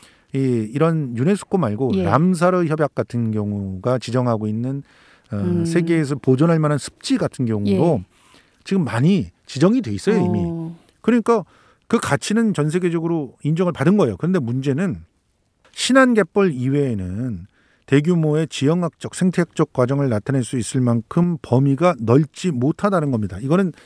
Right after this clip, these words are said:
Speaker 1: 사실은
Speaker 2: 음.
Speaker 1: 우리의 자충수이기도 한데 정말 세계적으로 그 거대한 그런, 에, 갯벌의 군락들을 우리가 스스로,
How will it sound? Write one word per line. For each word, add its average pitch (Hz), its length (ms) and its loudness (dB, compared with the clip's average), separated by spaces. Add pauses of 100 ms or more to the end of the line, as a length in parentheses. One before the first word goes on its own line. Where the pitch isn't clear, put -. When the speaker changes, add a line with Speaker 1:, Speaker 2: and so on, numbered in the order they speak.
(380)
Speaker 1:
사실은 165 540 -4 (300)
Speaker 2:
음. 214 120 2
Speaker 1:
우리의 170 600 4
자충수이기도 123 720 -2
한데 95 380 -4 (560)
정말 160 440 4
세계적으로 170 720 0 (180)
그 120 340 0
거대한 180 800 -2
그런, 139 280 0 (460)
에, 107 280 -4
갯벌의 160 420 2
군락들을 127 640 0 (440)
우리가 143 360 2
스스로, 131 420 -2